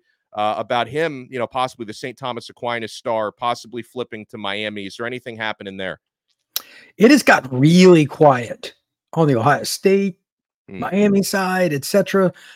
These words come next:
Speaker 2: So I'm not sure how to take that, especially with, ironically, another person flipping from Ohio State to Miami yesterday.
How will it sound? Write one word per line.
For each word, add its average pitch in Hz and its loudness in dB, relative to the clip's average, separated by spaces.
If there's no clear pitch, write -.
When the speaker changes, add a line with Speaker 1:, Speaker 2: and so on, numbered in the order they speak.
Speaker 2:
So - 2
I'm 240 4
not 247 2
sure 180 4
how 185 2
to 135 -2
take - 2
that, 117 -2
especially 147 2
with, 120 -2
ironically, 123 -2
another 165 6
person 147 2
flipping 135 -2
from 123 2
Ohio 123 0
State 123 -4
to 123 -4
Miami 113 -4
yesterday. 139 0